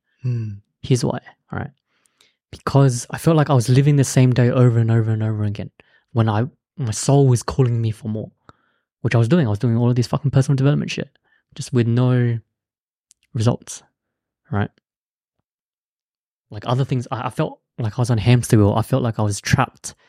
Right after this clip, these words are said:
Speaker 2: in my, like, one point oh self. Like,
Speaker 1: Mm.
Speaker 2: this was back before I learned all of this. I felt like I was trapped in, like, a one point oh life, right? I saw all of these guys on the, like, how do they do this? How do they attract all of these girls? How do they have all these social circles? How do they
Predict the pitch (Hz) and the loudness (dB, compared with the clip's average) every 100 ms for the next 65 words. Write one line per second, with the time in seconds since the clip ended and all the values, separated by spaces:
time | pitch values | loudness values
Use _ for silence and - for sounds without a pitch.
0 | _ _ _ - 113 107 107 107 107 - | _ _ _ 0 2 4 2 0 -2 0
1 | 110 107 117 110 104 - - - _ _ | 0 2 2 2 0 -2 -6 -12 _ _
2 | _ _ 120 110 117 107 - _ - 110 | _ _ -8 -4 -2 -4 -8 _ -8 -2
3 | - - 110 107 101 110 123 104 92 - | -2 -2 -4 -4 0 -2 0 -4 -4 -10
4 | - _ _ - - - _ 107 139 147 | -16 _ _ -20 -20 -20 _ -2 0 0
5 | 123 117 107 - 131 - 110 101 107 113 | 0 -2 -2 -2 -4 -2 0 0 2 2
6 | 107 113 110 104 104 101 - _ _ _ | 2 2 2 2 0 -2 -14 _ _ _
7 | _ - 104 - 160 160 160 165 143 165 | _ -10 -8 -4 -2 0 2 2 2 2
8 | 147 117 - 127 139 - 151 127 - 147 | 2 2 0 0 0 -2 -6 -6 -2 0
9 | 151 143 151 120 - _ _ _ _ _ | 2 2 0 -2 -8 _ _ _ _ _
10 | _ - 135 131 131 - 135 - 127 123 | _ -6 -2 0 0 0 0 0 0 2
11 | 117 120 113 110 107 110 110 110 107 104 | 2 2 4 2 2 0 2 2 2 0
12 | - _ _ _ _ - 117 120 117 - | -4 _ _ _ _ 0 2 2 0 0
13 | 113 - - 113 107 107 101 107 107 104 | 0 0 -2 -2 0 -2 -2 -4 -4 -4
14 | 101 98 | -4 -6